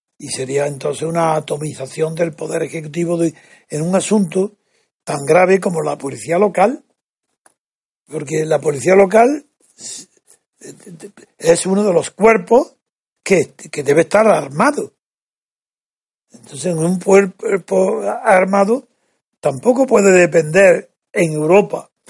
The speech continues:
en la tradición europea, de una, de lo que pasa en, en Estados Unidos. En Estados Unidos hay, en primer lugar, unas tradiciones anteriores a la independencia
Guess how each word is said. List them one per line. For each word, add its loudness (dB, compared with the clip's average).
en -4
la 4
tradición 2
europea, 2
de 0
una, 2
de -2
lo 2
que 0
pasa 0
en, -2
en -8
Estados -2
Unidos. -10
En -16
Estados 4
Unidos 4
hay, 6
en -4
primer -2
lugar, 4
unas 2
tradiciones -2
anteriores 0
a -6
la -2
independencia -8